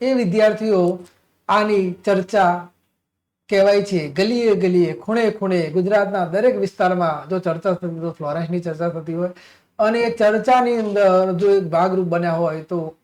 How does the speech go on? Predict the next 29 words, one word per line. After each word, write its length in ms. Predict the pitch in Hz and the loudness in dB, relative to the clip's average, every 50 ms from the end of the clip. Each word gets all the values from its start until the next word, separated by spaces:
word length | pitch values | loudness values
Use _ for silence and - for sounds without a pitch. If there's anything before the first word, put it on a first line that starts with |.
| - | -4
આપણા 320 | 185 180 - - 233 220 208 | -4 -2 -2 2 2 2 2
જ 100 | 185 185 | 2 -2
વિદ્યાર્થી 460 | 175 165 - 175 170 165 165 180 175 | -6 -4 -2 0 -2 0 0 -4 -6
અલ્પાબેન 520 | 175 175 165 165 165 175 170 170 170 170 | -4 -2 -4 -4 -2 -2 -2 -2 -2 -4
બાબોર 480 | 151 147 151 143 139 156 170 190 214 - _ _ _ _ _ _ _ - | -4 -4 -4 -4 -4 -4 -4 -6 -6 -8 _ _ _ _ _ _ _ -8
જે 160 | 175 156 196 | -2 0 2
આપણી 360 | 190 170 160 180 185 180 185 175 | 4 4 2 2 2 2 2 0
સમક્ષ 360 | 180 180 175 170 170 170 - - - - | 0 -2 -2 -2 -2 -4 -6 -14 -12 -10
હાજર 240 | 160 156 147 175 180 | -8 -4 -2 -2 -2
રહ્યા 300 | 185 175 175 180 175 175 | 0 0 -2 -2 -2 -2
છે 160 | 175 190 190 - - - - _ _ _ 202 | -6 -10 -14 -16 -20 -20 -20 _ _ _ -2
અને 520 | 190 185 185 185 180 180 170 165 - - - - | 0 0 2 2 2 2 2 0 -4 -6 -4 2
એ 360 | 240 240 226 190 - - - - | 4 4 4 4 2 -2 -4 -2
એમના 380 | 202 196 190 190 202 196 185 175 | 0 0 2 2 2 2 2 2
અનુભવો 540 | - 175 196 214 233 190 220 214 196 185 | 2 0 0 0 0 2 2 2 2 2
શેર 260 | 180 - 190 185 185 180 | 0 0 2 2 2 2
કરવા 220 | 185 175 170 170 | 2 2 2 2
માટે 240 | 165 170 160 165 156 | 2 0 -2 -2 -4
ખાસ 500 | - - - - 185 190 180 - - - _ _ _ _ - | -6 -6 -4 0 0 2 2 0 -4 -10 _ _ _ _ -4
આપણા 200 | 180 170 175 175 | -2 0 0 0
વચ્ચે 260 | 165 165 165 - 175 | 0 -2 -4 0 2
આવે 240 | 165 165 165 185 190 | 4 4 4 2 0
છે. 140 | 185 - 180 | -2 -4 -6
તો 400 | 170 185 170 165 160 160 160 - _ - | -4 -2 -2 -2 -2 -4 -8 -12 _ -8
હું 420 | 170 180 190 185 185 190 180 170 160 | -6 -4 -2 -2 -2 -4 -6 -6 -4
હાર્દિક 340 | 156 170 170 175 220 190 | 0 0 0 0 0 -2
સ્વાગત 340 | - 202 170 165 170 170 170 - | 0 0 0 2 0 -2 -2 -2
કરું 200 | 185 165 170 160 | -4 -4 -4 -4
છું 240 | - 180 190 196 | -4 -6 -8 -8